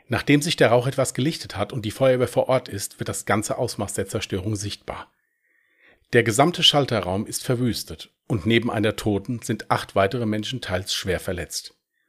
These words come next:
Hierunter auch der Vater und der Bruder von Margret Grüneklee. Aber ihre leichten Verletzungen sind den beiden Männern egal.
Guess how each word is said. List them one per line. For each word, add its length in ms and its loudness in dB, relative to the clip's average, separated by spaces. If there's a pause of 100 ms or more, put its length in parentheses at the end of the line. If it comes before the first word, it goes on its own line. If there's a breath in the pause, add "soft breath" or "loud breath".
(340)
Hierunter 640 2
auch 120 -4
der 160 0
Vater 420 0
und 140 -6
der 80 2
Bruder 380 -4
von 180 -12
Margret 380 -10
Grüneklee. 540 -10 (1300)
Aber 180 4
ihre 220 0
leichten 340 2
Verletzungen 600 -2
sind 160 -2
den 100 -4
beiden 260 -2
Männern 280 -4
egal. 440 -6